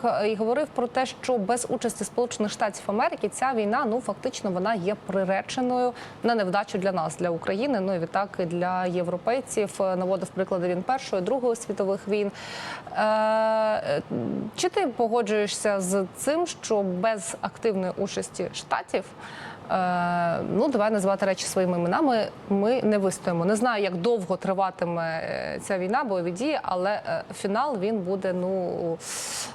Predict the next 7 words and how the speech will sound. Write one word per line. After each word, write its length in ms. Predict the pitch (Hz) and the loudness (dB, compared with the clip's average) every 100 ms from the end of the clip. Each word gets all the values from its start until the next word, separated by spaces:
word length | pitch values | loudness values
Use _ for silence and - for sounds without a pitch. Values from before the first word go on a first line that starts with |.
| - | -6
е, 320 | 190 185 180 160 - | -2 -2 -4 -6 -4
неприємним 880 | - 320 254 220 170 175 165 160 160 170 175 | -2 0 0 0 0 -2 -2 -4 -4 -6 -6
для 760 | 165 170 175 170 170 160 160 | -2 -2 -2 -2 -2 -2 -2
нас 340 | 180 240 - | -2 -2 -2
і 40 | 180 | -4
для 120 | 170 | -4
європейців. 640 | 165 160 165 - 165 - | -4 -6 -8 -8 -10 -10